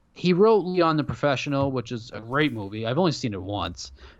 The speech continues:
uh, but it was one of those movies you see it once and, uh, you're, like, blown away. That came out in nineteen ninety-four, and that also has, like, a young Natalie Portman in it, which I think is what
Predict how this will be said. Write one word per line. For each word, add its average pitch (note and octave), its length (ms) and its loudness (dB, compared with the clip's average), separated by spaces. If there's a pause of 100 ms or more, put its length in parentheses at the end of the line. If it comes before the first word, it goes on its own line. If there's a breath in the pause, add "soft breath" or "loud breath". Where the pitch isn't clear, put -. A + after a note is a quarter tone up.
uh, G#2 240 -2
but G#2+ 120 -2
it C3 40 2
was C3+ 120 2
one E3 100 4
of D3 40 4
those B2+ 140 0
movies A#2+ 240 0
you G#2 60 -6
see C3 200 -2
it A2 100 -2
once G#2+ 520 -4
and, G2 320 -8
uh, G2 100 -6
you're, F#2+ 300 -4
like, F2+ 200 0
blown A2 220 0
away. G2 160 0
That G#2+ 140 2
came E3 100 4
out D3+ 40 4
in C#3 60 4
nineteen B2+ 220 0
ninety-four, G#2+ 340 -4
and G#2 80 -4
that G#2 80 -4
also G#2 260 -4
has, G#2 140 -6
like, G2+ 120 -6
a G2+ 40 -6
young G2+ 260 -4
Natalie G2 300 -2
Portman G#2 340 2
in B2 100 6
it, C#3 100 2
which G#2+ 220 -4
I G#2 80 0
think G2+ 120 -4
is F#2+ 160 -6
what G2 260 -4